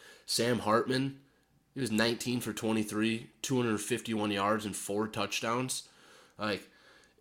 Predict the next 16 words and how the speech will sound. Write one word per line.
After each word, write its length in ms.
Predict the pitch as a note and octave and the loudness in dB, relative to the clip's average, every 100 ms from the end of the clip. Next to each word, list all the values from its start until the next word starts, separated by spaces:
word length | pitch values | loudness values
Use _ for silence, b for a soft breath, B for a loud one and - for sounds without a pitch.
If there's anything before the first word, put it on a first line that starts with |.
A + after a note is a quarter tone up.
| - - - - | -12 -12 -12 -6
Notre 320 | A2+ C3 E3+ | 4 8 8
Dame 300 | B2+ A2+ C3+ | 8 6 6
with 140 | C3 - | 4 2
an 80 | G#2 | -2
elite 380 | F#2+ A2 A#2+ | 0 0 0
quarterback 680 | - A2 A#2 B2+ C3+ C#3+ - - _ - | 0 0 2 2 0 0 -6 -20 _ -8
could 240 | A2+ G#2 | -4 -2
be 460 | G#2+ G#2 G2+ G2 - - | 0 0 -2 -6 -8 -6
a 80 | G2+ | -2
very 340 | G#2 A#2 A#2+ | 2 4 4
interesting 640 | G#2+ A2 G#2+ A2 G#2+ G#2+ G#2+ | 0 -2 0 0 0 -4 -4
team 280 | A2 A2 | -2 0
this 200 | G2+ - | 0 -2
year. 220 | G2 F#2+ F#2 | -2 -4 -6
They 160 | F#2 G#2 | -4 -4
could, 400 | A#2+ B2 G#2+ | 0 0 0